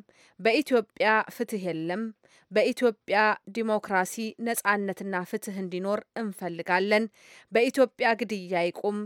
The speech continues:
በኦሮሚያ፣ በአማራ፣ በኮንሶ፣ በጋምቤላና በሌሎች አካባቢዎች ሰላማዊ ዜጎች ላይ የሚፈጸም ግድያ እንዲቆም እንጠይቃለን። እነ አቶ በቀለ ገርባ፣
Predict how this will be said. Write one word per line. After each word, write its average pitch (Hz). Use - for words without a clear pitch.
በኦሮሚያ፣ 196
በአማራ፣ 196
በኮንሶ፣ 190
በጋምቤላና 196
በሌሎች 220
አካባቢዎች 214
ሰላማዊ 214
ዜጎች 196
ላይ 202
የሚፈጸም 202
ግድያ 196
እንዲቆም 196
እንጠይቃለን። 190
እነ 233
አቶ 226
በቀለ 190
ገርባ፣ 175